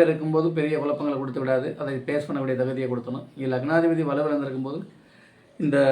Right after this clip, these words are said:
கிரக சேர்க்கை சிக்கலான அமைப்பை கொடுத்துரும். என்ன சிக்கலை கொடுக்கும்னா போகத்தின் மீது அதிகமான நாட்டத்தை கொடுத்து அது மூலமாக சிக்கலை கொடுக்கறது இக்கிரக சேர்க்கை ரொம்ப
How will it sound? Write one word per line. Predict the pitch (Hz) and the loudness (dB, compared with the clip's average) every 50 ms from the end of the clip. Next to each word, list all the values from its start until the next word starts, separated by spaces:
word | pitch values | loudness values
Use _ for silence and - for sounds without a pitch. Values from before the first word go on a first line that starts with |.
| 131 127 127 127 127 - - - - - - _ _ - - _ _ _ _ _ _ - | 6 6 4 2 -4 -12 -20 -20 -20 -20 -20 _ _ -20 -20 _ _ _ _ _ _ 2
கிரக | 160 165 165 165 160 - | 6 6 6 6 6 4
சேர்க்கை | 160 151 143 165 185 220 240 - - - - _ _ - - _ _ _ _ _ _ _ _ - - _ _ - - - | 2 2 4 2 2 2 2 0 -4 -10 -18 _ _ -20 -20 _ _ _ _ _ _ _ _ -20 -20 _ _ -20 -16 -14
சிக்கலான | - 156 - 185 170 165 165 170 165 | -12 -4 4 6 8 8 8 8 6
அமைப்பை | 160 151 - - - 143 | 6 4 2 0 -2 -2
கொடுத்துரும். | 143 135 123 131 135 - - - - - - - - - - _ _ _ _ _ _ _ _ _ - _ - _ _ _ _ _ _ _ _ _ - - - 143 160 | -2 -2 -4 -4 -6 -8 -10 -16 -20 -20 -20 -20 -20 -20 -20 _ _ _ _ _ _ _ _ _ -20 _ -20 _ _ _ _ _ _ _ _ _ -16 -8 -4 -2 0
என்ன | 185 214 240 220 185 | 2 2 4 6 6
சிக்கலை | 190 190 190 190 185 | 6 8 8 8 8
கொடுக்கும்னா | 180 175 170 170 165 170 180 196 185 165 156 151 156 160 160 - - - - _ _ _ _ _ _ _ _ _ _ _ | 8 6 6 6 4 4 6 6 6 6 4 2 0 -4 -8 -10 -16 -20 -20 _ _ _ _ _ _ _ _ _ _ _
போகத்தின் | 156 139 139 175 208 220 220 226 226 - 196 196 190 | -10 0 4 6 6 6 6 4 2 2 4 6 6
மீது | 202 214 208 175 156 151 | 6 6 4 4 4 4
அதிகமான | 151 185 175 185 190 185 180 185 190 185 175 160 | 4 4 4 4 4 4 4 4 4 4 4 4
நாட்டத்தை | 160 165 160 165 160 165 147 147 | 4 4 2 2 0 0 -2 -2
கொடுத்து | 143 127 131 - 160 170 165 - - - - - _ _ _ _ _ _ - | -4 -4 -4 -2 -2 -2 -2 -4 -10 -18 -20 -20 _ _ _ _ _ _ -8
அது | 139 147 151 156 | -6 -2 -2 0
மூலமாக | 156 156 156 156 151 147 143 139 | 0 0 0 0 0 0 0 -2
சிக்கலை | - 127 143 143 139 131 | -4 -4 -4 -2 -2 0
கொடுக்கறது | 131 131 127 127 139 156 151 139 | 0 -2 -2 -2 -2 -4 -4 -4
இக்கிரக | 131 131 135 135 131 135 | -2 -4 -4 -4 -4 -4
சேர்க்கை | 123 123 131 123 127 | -4 -4 -4 -4 -2
ரொம்ப | 127 127 131 | -2 -2 -2